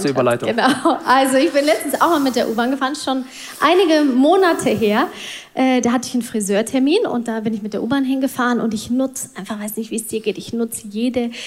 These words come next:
Speaker 1: Gelegenheit noch, um, äh, meine Sachen zu erledigen oder,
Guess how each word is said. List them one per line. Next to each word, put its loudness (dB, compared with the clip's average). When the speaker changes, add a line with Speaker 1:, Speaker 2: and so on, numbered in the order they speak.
Speaker 1:
Gelegenheit 0
noch, -6
um, 2
äh, 2
meine 0
Sachen -4
zu -6
erledigen -2
oder, 0